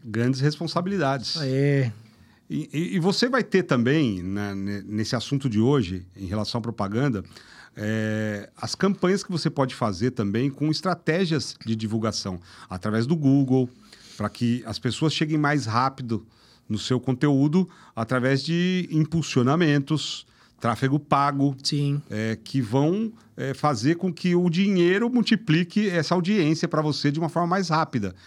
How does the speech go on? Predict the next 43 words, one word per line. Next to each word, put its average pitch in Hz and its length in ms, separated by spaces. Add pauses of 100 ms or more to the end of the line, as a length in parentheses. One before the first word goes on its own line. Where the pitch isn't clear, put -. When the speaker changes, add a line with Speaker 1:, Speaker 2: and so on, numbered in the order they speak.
(140)
Speaker 1:
sem - 160
você 117 280
precisar 135 580 (240)
Speaker 2:
Uhum. 160 80
Speaker 1:
ficar 139 400
fazendo 135 420 (180)
tanta 170 400
coisa 135 460
pra 151 100
chamar 139 280
atenção. 143 540 (320)
Eles 165 340
mesmos 156 340
vão 160 120
se 170 140
encarregar 143 480
de 143 100
apresentar 151 640
o 202 80
teu 175 200
conteúdo 139 680 (440)
pra 127 160
quem 127 320
te 170 160
interessa. 170 640 (300)
Você - 160
vai 107 140
segmentar 117 560
o 147 40
teu 147 160
público, 160 560 (280)
vai 113 160
colocar 127 420
ali 151 140
quem 143 240
você 139 220
quer 127 160
atingir 139 560 (220)
e 165 80
vai 156 140
botar 160 280
um 185 100
dinheiro 170 440